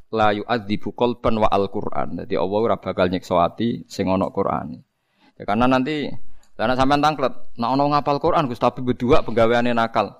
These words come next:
Niku ndelalah pas sampe mati niku lali. Lah, pas dekne ngandalo Qur'ane lali. Mulane rugi-rugine umat kuwi wong sing apal Quran, sak ayat, ora ayat, apal kabeh terus lali. Karena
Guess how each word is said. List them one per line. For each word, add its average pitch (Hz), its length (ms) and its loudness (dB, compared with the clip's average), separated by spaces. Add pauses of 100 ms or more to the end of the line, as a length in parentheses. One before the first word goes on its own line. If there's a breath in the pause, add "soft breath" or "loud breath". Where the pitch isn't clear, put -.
(580)
Niku 123 240 -2
ndelalah 117 480 0
pas 127 160 -4
sampe 131 240 0
mati 127 240 0
niku 151 160 -2
lali. 95 320 -2 (1200)
Lah, 85 160 -6 (160)
pas - 240 6
dekne 139 240 2
ngandalo 127 320 4
Qur'ane 139 640 2 (880)
lali. 76 480 -4
Mulane 98 640 -2 (920 soft breath)
rugi-rugine 120 800 0
umat 107 380 -2
kuwi 139 100 -2
wong 123 240 2
sing 110 160 -4
apal 104 320 0
Quran, 127 540 0
sak 95 320 0
ayat, 117 180 -2
ora 113 220 0 (100)
ayat, 110 240 0
apal 107 320 2
kabeh 117 320 0
terus 117 240 -4
lali. 95 480 -2
Karena 131 240 2